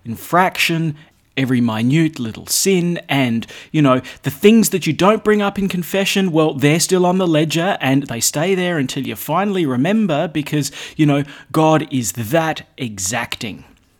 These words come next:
And you better come back grovelling, because that's what makes him happy. God's default mode with you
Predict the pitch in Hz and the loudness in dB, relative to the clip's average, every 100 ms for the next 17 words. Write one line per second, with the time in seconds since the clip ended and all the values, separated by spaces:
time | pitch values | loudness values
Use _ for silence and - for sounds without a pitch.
0 | _ _ - 127 117 139 185 185 190 180 | _ _ -4 -2 -2 -2 -2 -2 -2 0
1 | 139 123 107 - 151 170 135 107 90 117 | 0 -4 -6 -2 0 0 -2 -6 -4 -6
2 | 107 - 101 92 107 110 - 101 101 98 | -6 -6 -8 -6 -8 -6 -8 -10 -8 -8
3 | - 104 98 101 107 90 85 _ _ _ | -6 -6 -6 -6 -6 -12 -14 _ _ _
4 | _ - 117 120 - 113 - 170 175 135 | _ -8 -4 -2 -2 -4 2 2 2 2
5 | 143 143 113 107 - 156 156 151 | 2 2 0 -4 0 2 2 0